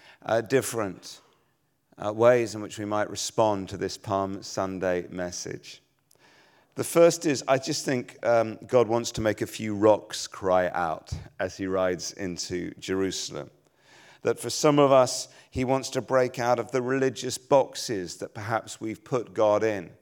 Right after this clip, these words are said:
<laughs> Maybe, I mean, for the Pharisees, they wanted it all to be sort of nicely tied up in the temple on the hill, but maybe for you it's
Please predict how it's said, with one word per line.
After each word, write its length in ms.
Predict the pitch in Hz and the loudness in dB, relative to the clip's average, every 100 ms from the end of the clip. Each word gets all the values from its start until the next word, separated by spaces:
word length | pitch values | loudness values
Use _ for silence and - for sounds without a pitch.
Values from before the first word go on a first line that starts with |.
| _ | _
<laughs> 100 | 95 - - - - - | -16 -14 -16 -18 -20 -4
Maybe, 520 | 110 120 113 117 107 - - - | 2 2 2 -2 -4 -12 -20 -4
I 120 | 104 | -2
mean, 100 | 110 | 0
for 120 | 101 | -4
the 80 | 90 | -6
Pharisees, 800 | - 113 113 113 - 113 104 98 | 2 4 4 2 -2 -4 -4 -2
they 140 | 107 104 | -2 0
wanted 320 | 107 107 101 | 0 0 -2
it 100 | 101 | 0
all 220 | 110 104 | 0 0
to 100 | - | -4
be 240 | - 98 | -6 -6
sort 240 | 95 - 101 | -6 -8 -10
of 100 | 87 _ | -12 _
nicely 520 | 107 107 104 - 98 | -6 -4 -4 -4 -8
tied 360 | - 110 104 98 | -6 0 2 4
up 240 | 98 - | 2 0
in 80 | 92 | -8
the 80 | 90 | -6
temple 480 | - 113 98 104 101 | -4 -6 -6 -4 -4
on 140 | 95 | -2
the 80 | 92 | 0
hill, 280 | 110 107 95 | 4 4 2
but 160 | 95 - - - | -2 -14 -20 -4
maybe 360 | 110 113 110 | 0 0 -2
for 140 | 104 113 | -6 -6
you 280 | 110 110 101 | 0 2 0
it's 460 | - - - - | -2 -6 -6 -8